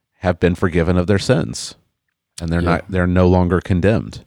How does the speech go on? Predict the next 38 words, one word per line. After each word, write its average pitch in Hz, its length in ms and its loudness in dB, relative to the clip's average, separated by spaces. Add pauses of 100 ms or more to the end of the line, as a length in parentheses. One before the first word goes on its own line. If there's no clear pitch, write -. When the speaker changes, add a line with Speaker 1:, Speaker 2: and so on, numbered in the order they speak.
Speaker 2:
Yes. 101 200 0
Speaker 1:
And 92 160 2
we 110 140 6
can 107 200 2
do 98 140 6
the 87 140 4
same 78 260 -2
thing. 87 320 -2 (540)
I 120 40 4
think 170 220 4
that 120 160 6
what's 117 160 6
happened 127 340 4
is 95 120 2
that, 92 340 2 (100)
um, 90 600 0
so - 240 0
many 113 120 2
Christians 110 460 0
have 87 140 -2
bought 98 200 6
into 95 280 0
this, 87 440 0
"We 104 140 -2
can't 98 300 -4
judge. 95 600 2 (560)
Um, 87 720 0
we 101 160 -6
can't, - 260 -4
who, 113 400 6
who 117 180 6
am 113 100 6
I 107 240 6
to 98 80 4
say 92 640 2
this 90 300 -2
is 85 120 -4
wrong?" 95 920 4